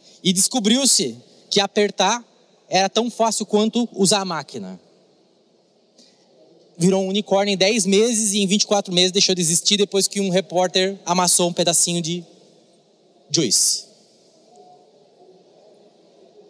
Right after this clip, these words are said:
Segunda coisa que sempre vem, né?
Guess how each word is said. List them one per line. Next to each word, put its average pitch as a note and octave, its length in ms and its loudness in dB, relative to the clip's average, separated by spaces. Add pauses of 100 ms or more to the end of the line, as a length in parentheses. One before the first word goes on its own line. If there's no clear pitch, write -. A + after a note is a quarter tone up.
(920)
Segunda A#3+ 420 2
coisa A3+ 260 0
que - 80 -2
sempre A3 340 2
vem, F3+ 260 2
né? F#3+ 300 -2